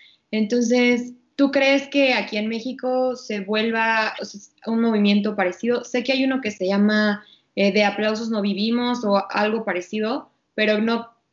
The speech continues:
tiene tanta fuerza, bueno, desde mi punto de vista. ¿Tú crees que, que ese sector se una para demandarle al gobierno?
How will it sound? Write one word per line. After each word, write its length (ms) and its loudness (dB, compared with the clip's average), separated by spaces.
tiene 380 0
tanta 320 -2
fuerza, 540 -2
bueno, 220 -2
desde 240 -2
mi 80 -2
punto 260 -2
de 40 2
vista. 320 -4
¿Tú 100 0
crees 480 -2
que, 520 2
que 500 4
ese 220 -2
sector 400 -2
se 160 2
una 340 0
para 160 -2
demandarle 540 -2
al 100 2
gobierno? 560 -4